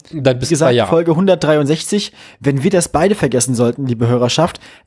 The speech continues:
Speaker 2: en-, erinnert ihr uns bitte dran.
Speaker 1: Das müsste ja heißen, dass die Hörerschaft jetzt nicht zuhört, in drei Jahren auch noch nicht zuhört.
Speaker 2: Ja, ich gehe davon aus, dass das so bleibt.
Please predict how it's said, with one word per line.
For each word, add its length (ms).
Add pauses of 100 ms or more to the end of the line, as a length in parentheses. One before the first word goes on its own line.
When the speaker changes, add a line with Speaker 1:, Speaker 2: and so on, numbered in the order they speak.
Speaker 2:
en-, 180
erinnert 460
ihr 160
uns 160
bitte 160
dran. 400 (420)
Speaker 1:
Das 100
müsste 280
ja 100
heißen, 220
dass 120
die 140
Hörerschaft 480
jetzt 380
nicht 200
zuhört, 600 (580)
in 200
drei 160
Jahren 480
auch 240
noch 140
nicht 180
zuhört. 500 (1200)
Speaker 2:
Ja, 420 (340)
ich 220
gehe 120
davon 220
aus, 380 (260)
dass 200
das 120
so 80
bleibt. 460